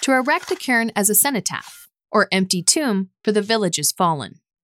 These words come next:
Local masons, George and William Weston, assembled the stones into a twenty-foot tall pyramid cairn.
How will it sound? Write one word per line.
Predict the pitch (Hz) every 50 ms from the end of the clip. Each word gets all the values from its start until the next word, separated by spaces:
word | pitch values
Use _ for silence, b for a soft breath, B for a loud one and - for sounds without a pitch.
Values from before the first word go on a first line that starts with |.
| _ _ _ _
Local | 226 240 285 320 311 403 392
masons, | 339 285 226 185 175 - - 185 175 175 180 - - -
George | - - 196 190 190 190 -
and | 160 160 156
William | 170 190 196 185 165 151 147
Weston, | 160 190 262 254 208 - - 95 113 170 185 _ _ _ _ _ _
assembled | 214 208 - - 254 262 285 330 392
the | 440 403
stones | - - - 208 185 185 196 -
into | 202 185 - 165
a | 139
twenty-foot | - - - - 208 240 277 269 - 240 - - -
tall | - 196 170 143 143
pyramid | - - - 196 185 190 208 214 214 208 196
cairn. | - - 175 131 90 -